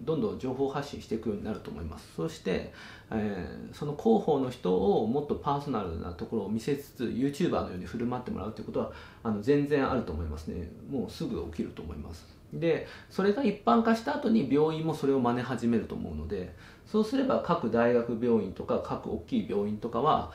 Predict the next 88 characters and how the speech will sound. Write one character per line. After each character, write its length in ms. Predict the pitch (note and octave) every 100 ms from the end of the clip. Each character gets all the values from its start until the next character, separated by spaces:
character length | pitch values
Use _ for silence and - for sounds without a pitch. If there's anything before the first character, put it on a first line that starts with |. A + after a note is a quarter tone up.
| - -
YouTube 340 | A#2+ A#2 A#2+
チ 120 | A2+ B2+
ャ 40 |
ン 40 |
ネ 60 | G#2
ル 60 | F2+
を 20 |
持 100 | G#2
つ 60 | -
よ 80 |
う 0 |
に 60 | D2+
な 60 | E2+
る 60 |
ん 20 |
じ 80 | D2+
ゃ 40 | B1
な 60 |
い 40 | -
か 80 |
な 80 | -
と 160 | G1+ - - -
思 140 | F#2+
っ 20 |
て 140 | - D2
ま 160 | -
す。 140 | - - - - - - -
そ 160 | - G#3+
う 40 |
す 100 | A3
る 100 | B3
と 100 | -
五 180 | - A2
年 360 | A2+ A#2 A#2 A#2+
後 320 | A#2 A#2 -
は 180 | F#2 D#2
普 100 | E2
通 260 | - A2+ A2
な 80 | A2
の 120 | E2
か 100 | F2
な 160 | G2+
と 140 | F2+ -
か 100 | -
思 160 | F2
っ 40 | G2+
た 140 | -
り 100 | -
は 120 | B1 -
し 180 | - G#2+
ま 100 | A2
す 140 | -
け 80 | -
ど、 160 | D2+ D#2 D2+
五 120 | -
年。 180 | D#2 D#2 - - A#2
も 120 | D3
う 20 |
ち 60 | A#3
ょ 20 |
っ 20 |
と 80 | A3+
早 180 | F2 -
い 80 | -
か 80 |
も 60 | -
し 120 | -
れ 60 | -
な 40 |
い 40 | -
で 60 |
す 80 | -
ね。 300 | B2+ C3 C3+
だ 80 | D3+
か 80 | C#3+
ら、 100 | - - - -
今 240 | A3 C4+
の、 460 | A3 G#3+ G3 D3+ - - - - - - - - - -
え 180 | C#3 C3
ー 40 |
っ 20 |
と、 220 | - A#2+ A2 - - - - F2+ F#2+ E2+ D2 - - - - - - - -
大 200 | C#3+ C#3+
学 140 | D3+ D3+
生 220 | E3+ D3+
ぐ 100 | D#3
ら 140 | C3
い 160 | -